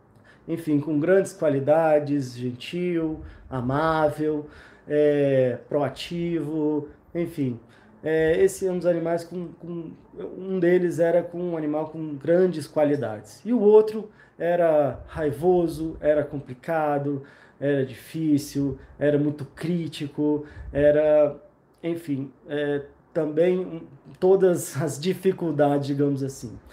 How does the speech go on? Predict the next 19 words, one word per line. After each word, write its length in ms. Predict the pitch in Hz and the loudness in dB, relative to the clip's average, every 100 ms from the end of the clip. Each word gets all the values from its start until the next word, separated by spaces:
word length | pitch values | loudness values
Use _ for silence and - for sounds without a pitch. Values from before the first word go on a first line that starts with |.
| - - - | -20 -20 0
E 80 | 233 | 4
eles 220 | 226 240 | 6 4
ficavam 360 | 262 240 220 220 | -2 0 2 2
nesse 280 | 214 208 214 | -2 -4 -6
embate 520 | 214 175 139 139 147 | -4 -2 -2 -6 -6
dentro 360 | 143 156 165 | -4 -4 -4
dele. 320 | 160 127 123 - 143 | -8 -4 -6 -8 -4
E 140 | 170 | 4
aí 400 | 196 214 262 254 | 6 6 2 -2
se, 280 | - - 220 | -6 -12 -12
um 180 | 208 214 | -10 -8
dos 140 | 185 | -10
discípulos 320 | - 180 208 - | -10 -8 -8 -4
perguntou 460 | 202 196 196 185 | -4 -2 -2 -4
pro 200 | 180 180 | -4 -6
mestre, 440 | 170 147 131 - 185 | -2 -2 -2 -6 -4
"Bom, 180 | 226 262 | 2 4
mestre, 300 | 220 190 196 | 4 2 0
mas 320 | 208 214 | -2 -2